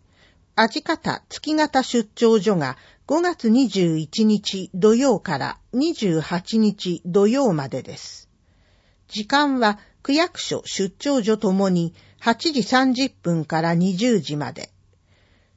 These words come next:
必要なものは投票所入場券で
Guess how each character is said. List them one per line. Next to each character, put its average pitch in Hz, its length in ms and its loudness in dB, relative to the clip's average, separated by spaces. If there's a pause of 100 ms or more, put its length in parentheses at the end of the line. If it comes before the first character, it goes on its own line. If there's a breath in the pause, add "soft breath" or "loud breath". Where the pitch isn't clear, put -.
(120)
必 - 340 -6
要 320 220 0
な 294 140 0
も 277 160 0
の 262 180 4
は 120 180 -2 (260)
投 294 220 2
票 285 320 0
所 269 140 2
入 254 300 4
場 214 260 2
券 143 340 -2
で 135 220 -4